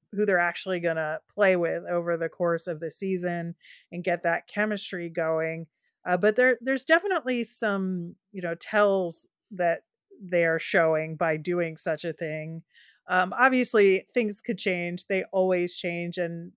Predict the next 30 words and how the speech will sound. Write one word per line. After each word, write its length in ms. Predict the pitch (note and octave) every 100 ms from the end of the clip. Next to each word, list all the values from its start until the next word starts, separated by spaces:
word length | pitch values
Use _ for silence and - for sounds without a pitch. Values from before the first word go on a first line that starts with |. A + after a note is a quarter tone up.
| _
there, 420 | F3+ F#3 F3 F3+
there 240 | F#3+ G3+ G#3+
are 100 | F#3+
messages 600 | F#3+ G3 G#3 F#3 F3+ F3+
being 260 | F3 E3+
sent 340 | E3+ - F#3 F#3
here. 380 | F#3 D#3+ D#3+ D#3+
But 240 | F3+ E3+ E3+ _ _ _
if 160 | G3+ G3
you 140 | G#3
look 180 | A3+ C#4
at 140 | D4
the 100 | G#3
forward 720 | F#3 - G3+ A3 A3+ F#3+ E3
group, 400 | D#3+ E3 D#3+ E3 - _
you 200 | F#3+ F#3+
do 360 | E3 F#3+ B3 C4
have 260 | B3 G#3
Tyson 500 | - F#3+ G3 G3+ F#3
Foerster 580 | F3+ F#3 F3+ - F3 E3+
there, 340 | E3 D#3 D#3+ E3+
but 180 | F#3+ F3+ _ _ -
kind 180 | B3+
of 100 | C4+
the 260 | G#3+ G3+ F3+ _ _
quote-unquote 640 | - A3+ G#3 G3+ G#3+ G3 - -
extra 720 | F#3+ G#3+ - F3+ D#3+ D#3+ E3+ _ _ _ _ _ _ _
is 480 | G3+ F#3 F3 F3 - -
Samu 440 | - F#3 F3+ F3
Tuomala 880 | - F#3+ F3 D#3+ E3 F3 D#3 D#2+